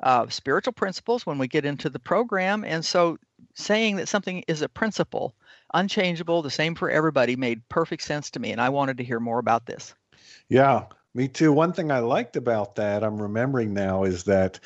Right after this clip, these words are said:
Speaker 2: um, it, it was a description that was very, very different than anything I'd heard before. And so it certainly got my attention 'cause, like I said, it, my initial reaction was, "Wow, I think, I think that could actually be the case," or, or at least it made sense to me, I'll say.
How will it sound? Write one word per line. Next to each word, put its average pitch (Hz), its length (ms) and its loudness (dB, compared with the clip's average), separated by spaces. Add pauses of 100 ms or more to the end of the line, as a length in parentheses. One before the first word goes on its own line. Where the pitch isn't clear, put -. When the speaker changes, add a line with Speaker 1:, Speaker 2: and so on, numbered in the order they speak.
(460)
Speaker 2:
um, 98 500 -4
it, 170 260 4
it 226 160 8
was 254 280 4
a 165 200 8
description 160 840 0
that 147 140 4
was 123 240 -6
very, 117 880 -2
very 151 260 4
different 123 420 0
than 107 180 0
anything 120 380 0
I'd 107 120 2
heard 107 200 2
before. 104 400 0
And 95 100 -6
so 101 220 0
it 98 260 -6
certainly 147 380 0
got 117 320 2
my 107 100 0
attention 104 540 -6
'cause, 101 160 -6
like 101 180 -2
I 95 80 0
said, 107 360 4
it, 92 160 -8
my 104 120 0
initial 104 420 0
reaction 98 460 2
was, 90 160 -4
"Wow, 135 300 2
I 101 100 6
think, 123 340 -2 (380)
I 147 60 0
think 120 280 0
that 110 260 4
could 110 160 4
actually 107 420 2
be 107 200 0
the 98 120 -2
case," 123 460 -2
or, 98 180 0
or 101 100 2
at 107 60 0
least 147 240 4
it 120 100 -2
made 117 220 2
sense 135 340 -2
to 104 100 0
me, 139 260 0
I'll 90 160 0
say. 87 420 -2